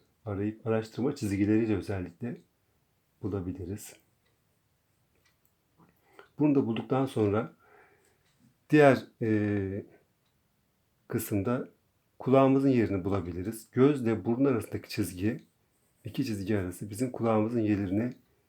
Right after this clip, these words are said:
belirleyen bölüm oluyor. Kulağımızın da yeri yaklaşık olarak burada olduğuna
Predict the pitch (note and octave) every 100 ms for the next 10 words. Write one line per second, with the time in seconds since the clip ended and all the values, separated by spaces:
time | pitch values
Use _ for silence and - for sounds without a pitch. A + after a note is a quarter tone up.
0 | _ _ - A2 A2 G2+ G2 G#2+ B2+ _
1 | _ _ _ _ G2 G#2 G2+ F#2 E2 F2
2 | E2+ G2+ _ _ _ _ _ _ _ _
3 | - C3+ C#3+ C3+ - A2 G2+ F#2+ G2+ G2+
4 | - - - F#2 F2+ - G2+ F2+ F2+ E2+
5 | E2+ G#2